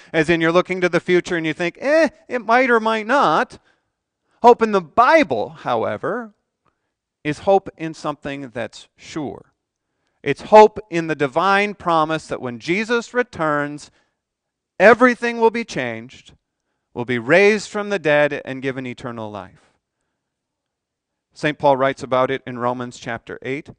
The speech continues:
He says, "And not only the creation, but we ourselves, who have the first fruits of the Spirit, groan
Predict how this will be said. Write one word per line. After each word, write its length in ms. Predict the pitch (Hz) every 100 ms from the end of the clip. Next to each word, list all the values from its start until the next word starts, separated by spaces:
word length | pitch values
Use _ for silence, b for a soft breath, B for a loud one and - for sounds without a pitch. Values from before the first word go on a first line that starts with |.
| _ _ _
He 140 | - 143
says, 480 | 156 147 139 - _ _ _ _ -
"And 180 | 156
not 240 | 180 247 277
only 340 | 240 247 262
the 140 | 254 247
creation, 640 | - 185 156 160 - 156
but 160 | 143 160
we 380 | 165 247 285 254
ourselves, 800 | 202 247 - 135 104 87 - -
who 120 | 165
have 240 | 185 196
the 100 | 180
first 500 | - - 247 - - _ _
fruits 440 | 196 214 - -
of 140 | - 180
the 100 | 202
Spirit, 600 | - - 135 139 139 - b b b -
groan 420 | 170 214 220 226